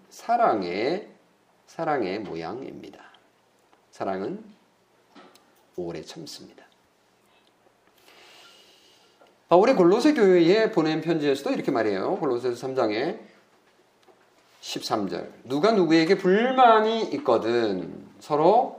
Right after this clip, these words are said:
용납하여 피차 용서하되 주께서 너희를 용서하신 것 같이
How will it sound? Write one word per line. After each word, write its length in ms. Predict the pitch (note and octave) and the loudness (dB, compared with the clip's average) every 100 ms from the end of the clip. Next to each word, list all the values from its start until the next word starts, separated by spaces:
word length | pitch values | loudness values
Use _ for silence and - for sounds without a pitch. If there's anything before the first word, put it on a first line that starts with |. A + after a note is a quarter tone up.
| - | -18
용납하여 1300 | F#2+ G2 A2+ E3+ A3 A3 G#3 - - F#2 F2 D#2 - - - _ _ _ | -10 -2 0 2 0 -2 -4 -4 -8 -6 -6 -8 -10 -16 -20 _ _ _
피차 480 | - D#3 D3+ C3+ - G#2+ | -10 -4 0 0 -2 -6
용서하되 1160 | G#2+ B2+ F#3 C4 C4 A#3+ G3+ G2 G#2 F#2+ E2 - - - _ _ | 0 2 2 0 -2 -2 -2 -4 -4 -4 -8 -14 -20 -20 _ _
주께서 360 | - F3 G3 C4+ | -6 0 2 4
너희를 340 | G#3 F3+ G#3 | 4 4 6
용서하신 540 | D#3 C3+ - C3 B2+ B2 | 4 2 0 -2 0 -4
것 100 | A#2 | -4
같이 480 | A2 - A2 G#2+ | -4 -4 -8 -8